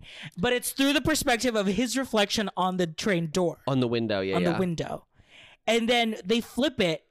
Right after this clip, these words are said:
Speaker 1: and then it's on the other side. You see Jaewon also sitting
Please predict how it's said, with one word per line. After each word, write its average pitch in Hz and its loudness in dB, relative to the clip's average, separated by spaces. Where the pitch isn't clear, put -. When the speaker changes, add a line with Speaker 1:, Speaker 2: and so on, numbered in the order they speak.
Speaker 1:
and 208 0
then 214 0
it's 220 -2
on 196 0
the 202 0
other 262 0
side. 156 -2
You 180 2
see 180 -2
Jaewon 151 0
also 202 0
sitting 156 -2